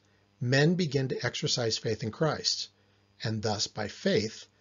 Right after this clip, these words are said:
they did lay hold upon every good thing,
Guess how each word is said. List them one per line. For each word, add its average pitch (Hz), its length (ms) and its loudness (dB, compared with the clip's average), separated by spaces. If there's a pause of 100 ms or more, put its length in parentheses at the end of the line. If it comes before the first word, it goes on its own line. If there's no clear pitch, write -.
(280)
they 120 180 2
did 117 220 0
lay 110 180 4
hold 123 420 6
upon 117 380 -4
every 123 240 0
good 117 320 0
thing, 107 400 -2